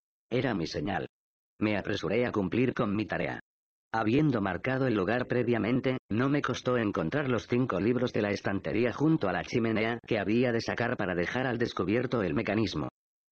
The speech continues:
Lo apreté con fuerza, retrocedí, y la estantería entera empezó a moverse lentamente hacia adelante.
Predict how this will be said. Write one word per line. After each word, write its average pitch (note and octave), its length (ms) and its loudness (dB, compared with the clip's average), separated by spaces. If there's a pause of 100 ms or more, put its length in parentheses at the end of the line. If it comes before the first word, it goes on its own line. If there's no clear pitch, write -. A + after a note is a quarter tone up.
Lo A2 160 2
apreté A2 400 0
con G#2+ 220 0
fuerza, B2 440 0 (140)
retrocedí, A2+ 640 0 (100)
y D3 140 2
la C#3+ 160 2
estantería G#2 640 0
entera G#2+ 380 0
empezó G2+ 440 0
a D#3 80 2
moverse A#2+ 440 0
lentamente A#2+ 600 2
hacia A2 300 0
adelante. F2+ 520 -2